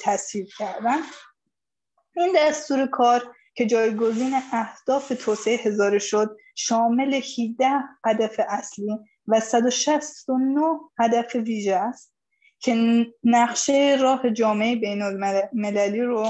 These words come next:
در زمینه توسعه پایدار برای پونزده سال آینده ترسیم می‌کنه که هدف اول این سند پایا-،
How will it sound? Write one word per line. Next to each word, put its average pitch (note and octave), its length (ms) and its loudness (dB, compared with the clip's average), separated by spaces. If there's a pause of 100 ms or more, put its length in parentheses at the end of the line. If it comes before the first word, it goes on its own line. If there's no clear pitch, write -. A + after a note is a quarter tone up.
(280)
در G#3+ 200 0
زمینه A#3 560 -2
توسعه A#3 540 -2
پایدار A3 540 0
برای A3+ 340 0
پونزده A#3+ 680 -4
سال A#3+ 320 -4
آینده G3+ 640 -2
ترسیم G3 600 -4
می‌کنه A3+ 380 -2 (1400)
که C#4 120 4
هدف D#4 480 4 (120)
اول B3+ 400 2
این B3+ 220 0
سند A3+ 440 -2
پایا-، G#3+ 680 0